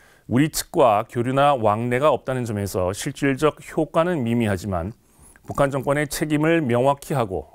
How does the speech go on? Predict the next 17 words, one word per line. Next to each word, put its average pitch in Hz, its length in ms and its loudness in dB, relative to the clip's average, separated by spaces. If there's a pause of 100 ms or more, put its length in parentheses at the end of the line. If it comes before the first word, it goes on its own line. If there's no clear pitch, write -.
북한이 139 460 -2 (360)
핵 156 180 0 (120)
미사일 151 580 0
고도화를 127 540 0
멈추지 117 480 -2
않는 113 240 0
한 98 260 -4
우리 120 240 0
정부 131 440 0 (280)
역시 110 560 0
물러서지 139 640 2
않겠다는 120 520 -4
강한 120 360 -2
의지를 117 540 0
보인 110 280 -2
것으로 101 520 -2
풀이됩니다. 92 640 -4